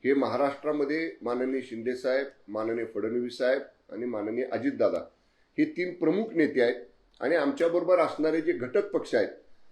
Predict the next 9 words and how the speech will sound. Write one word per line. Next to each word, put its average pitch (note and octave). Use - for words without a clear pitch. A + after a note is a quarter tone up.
त्यांचे D3
नेते B2+
आहेत, B2+
एकत्र F3+
बसून F3
यातनं D#3
योग्य G3
मार्ग D3
निघेल. C#3